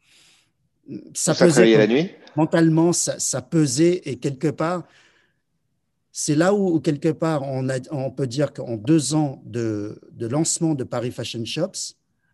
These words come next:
Speaker 1: euh, avec mon épouse, on n'a jamais autant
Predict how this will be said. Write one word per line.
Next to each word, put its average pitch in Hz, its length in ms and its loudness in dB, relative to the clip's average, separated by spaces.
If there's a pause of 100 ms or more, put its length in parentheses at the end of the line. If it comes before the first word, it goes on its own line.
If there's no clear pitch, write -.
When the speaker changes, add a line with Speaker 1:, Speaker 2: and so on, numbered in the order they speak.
(180)
Speaker 1:
euh, 107 340 -10 (760)
avec 143 260 -2
mon 147 100 2
épouse, 143 480 -2
on 135 60 -10
n'a 123 160 -2
jamais 151 400 0
autant 147 440 -6